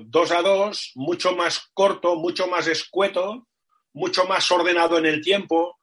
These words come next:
más austero en las palabras, mucho más ordenado y, como me dijo el, el, el Luis Planas, otro monje de Montserrat, dice, "De una conversación no siempre aprendes,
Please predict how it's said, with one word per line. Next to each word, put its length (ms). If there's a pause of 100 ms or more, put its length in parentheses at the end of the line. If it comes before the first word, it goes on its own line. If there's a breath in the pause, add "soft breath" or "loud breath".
(320)
más 380
austero 440
en 100
las 120
palabras, 920 (440)
mucho 520
más 220
ordenado 640 (100)
y, 240
como 240
me 100
dijo 300
el, 340
el, 120 (220)
el 80
Luis 260
Planas, 420
otro 220
monje 240
de 80
Montserrat, 500 (500)
dice, 300
"De 140
una 160
conversación 1080
no 240
siempre 420
aprendes, 720